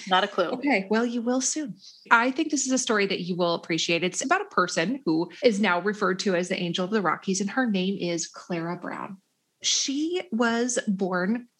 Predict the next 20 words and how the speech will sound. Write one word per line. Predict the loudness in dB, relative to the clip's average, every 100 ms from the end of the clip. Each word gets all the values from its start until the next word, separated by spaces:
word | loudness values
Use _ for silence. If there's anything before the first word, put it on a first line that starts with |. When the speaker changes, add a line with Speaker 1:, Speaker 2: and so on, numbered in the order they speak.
| -4
Speaker 2:
somewhere | 0 2 2 2
between | 0 -2 0 0
eighteen | 0 0 -2 0
hundred, | 2 0 -2 -2 -2
eighteen | -2 -2 -2 0
oh | -2
three. | -4 -2 0 0 -4 -12 _ _ _ 0
She | 2 2
was | 2 0 -2 -2
born | -2 2 2 2 0 -4 -10 _ 2
into | 2 2
slavery. | 0 -2 -2 -4 -8 -12 _ _ _ _ -8
Speaker 1:
Hmm. | -6 -6 -10 -4
Speaker 2:
Her | -2 2 2 2 0 -2 -2
parents | 0 2 0 -2 0
were | 0
separated. | 2 0 -2 -2 -2 0 0 0
They | 0
were | 0 0 0
sold. | -2 0 0 0 -2